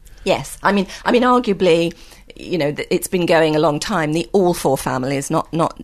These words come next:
just Cheryl James's family, but the parents of the others, have fought tirelessly to try and get to the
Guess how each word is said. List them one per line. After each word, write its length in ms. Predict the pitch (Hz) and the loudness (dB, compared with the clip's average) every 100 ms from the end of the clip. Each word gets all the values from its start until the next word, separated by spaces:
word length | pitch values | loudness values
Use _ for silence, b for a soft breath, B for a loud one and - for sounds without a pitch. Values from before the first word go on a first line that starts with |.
| - | -6
just 320 | 156 147 - | -2 -2 -2
Cheryl 240 | 160 143 143 | -2 -2 -2
James's 460 | 139 139 139 143 | -2 -4 -4 -6
family, 420 | - 143 143 143 | -4 -6 -4 -6
but 160 | 143 - | -6 -6
the 80 | 160 | -6
parents 600 | - 175 156 151 143 - | -4 -2 -2 -2 -4 -6
of 100 | 147 | -4
the 120 | 156 | -2
others, 440 | 147 139 135 131 - B B B | -2 -4 -6 -6 -8 B B B
have 220 | - 190 | -6 -6
fought 600 | - - - 170 151 - | -8 -18 -4 -2 -2 -6
tirelessly 760 | - 160 160 151 147 - 123 139 | -4 0 0 0 -2 -4 -6 -6
to 120 | 156 | -8
try 400 | - 156 147 143 | -6 -4 -4 -2
and 280 | 135 147 151 | -4 -6 -6
get 160 | - | -8
to 120 | - | -10
the 200 | 196 143 | -6 -6